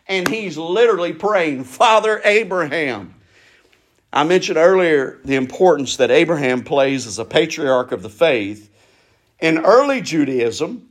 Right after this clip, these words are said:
and even in modern Judaism today, it is not uncommon to hear a Jew reference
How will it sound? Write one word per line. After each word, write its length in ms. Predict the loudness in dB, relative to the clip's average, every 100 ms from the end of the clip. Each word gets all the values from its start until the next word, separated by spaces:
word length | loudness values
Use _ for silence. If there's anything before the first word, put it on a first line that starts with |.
| _ _ _ _ _ -8
and 180 | -6 -6
even 400 | -6 -2 0 0
in 220 | 0 0
modern 420 | 2 2 2 -2
Judaism 540 | -2 -2 0 -2 -4 -8
today, 580 | -2 2 2 0 -8 -2
it 120 | -2
is 140 | -2 -2
not 240 | 0 0
uncommon 840 | -2 -6 -6 -6 -6 -8 -12 -16 _ _ _ _ _
to 160 | 0 0
hear 300 | 2 0 2
a 100 | 2
Jew 400 | 0 -6 -2 0
reference 720 | 4 2 2 -2 -4 -8 -12